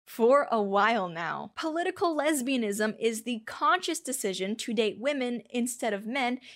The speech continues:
in order to fight the patriarchy, and it's something that radical feminist Julie Bindel has been writing about for over a decade. As she explained way back in two thousand and nine, quote, "In the late seventies,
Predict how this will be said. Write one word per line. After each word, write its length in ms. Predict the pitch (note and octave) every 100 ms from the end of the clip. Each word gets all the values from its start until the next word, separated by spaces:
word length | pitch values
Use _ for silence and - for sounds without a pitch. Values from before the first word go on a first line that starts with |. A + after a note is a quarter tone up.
| -
in 120 | D4
order 300 | G#3+ E4 F4+
to 220 | - E4
fight 400 | D#4 - E4 E4
the 60 | D#4+
patriarchy, 920 | - E4+ F4 D#4 C#4 G3 F#3+ E3 F#3+ - - -
and 100 | C#4
it's 160 | C#4+ -
something 380 | D4+ D#4 D#4
that 140 | C#4 -
radical 380 | A#3 C#4 C#4 A#3+
feminist 480 | A#3+ B3 A#3 A#3
Julie 260 | - A3 A3
Bindel 440 | A3 E4+ D#4 C#4+ - -
has 180 | D4 C4
been 160 | C4+
writing 320 | B3+ C4+ D#4 D4+
about 400 | C4+ C#4 - -
for 160 | -
over 300 | - B3+ C4+
a 120 | D4 A3
decade. 720 | - A3+ - F#3+ D#2 - -
As 160 | A#3+ C4+
she 220 | - C#4+
explained 640 | C#4+ - - B3+ B3 A#3+
way 300 | G#3 F#3+ G#3+
back 340 | A3+ A3+ A#3 -
in 160 | A3
two 240 | G#3+ B3 A#3
thousand 380 | A#3 A3 A3+ G3+
and 120 | F#3
nine, 400 | E3+ F3+ A3+ C#4+ -
quote, 320 | - C4 C#4
"In 160 | B3+
the 80 | C4
late 320 | A#3+ A3+ B3+
seventies, 580 | - A3 G3+ A3+ B3+ C4+